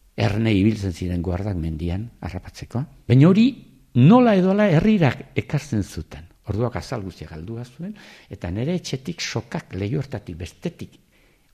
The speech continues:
gora jasotzen zuten San Juan bezperan. Torain bertan ere, egiten diren maiatz arbolak, bai Iturmendin, bai Etxarriena zen, ba, bai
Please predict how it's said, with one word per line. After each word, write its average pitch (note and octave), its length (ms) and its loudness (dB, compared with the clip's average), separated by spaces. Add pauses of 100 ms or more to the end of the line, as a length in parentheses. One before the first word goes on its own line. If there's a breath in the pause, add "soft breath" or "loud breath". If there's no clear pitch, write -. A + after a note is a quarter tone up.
(160)
gora G3+ 260 -6
jasotzen C3 460 -8
zuten F3+ 400 -8 (340)
San F2+ 280 -6
Juan B2 140 -4
bezperan. E2 440 -10 (240)
Torain A3 320 2
bertan A#2 440 -4 (280)
ere, E2 320 -6 (260)
egiten B2 400 0
diren A2+ 380 0 (680)
maiatz G#2 480 -4
arbolak, E2 680 -8
bai E2+ 500 -2 (100)
Iturmendin, D#2+ 640 -6 (760 soft breath)
bai F2 260 -2
Etxarriena D#2+ 520 -6
zen, D2+ 240 -10
ba, E2+ 120 -6
bai D#2+ 180 -6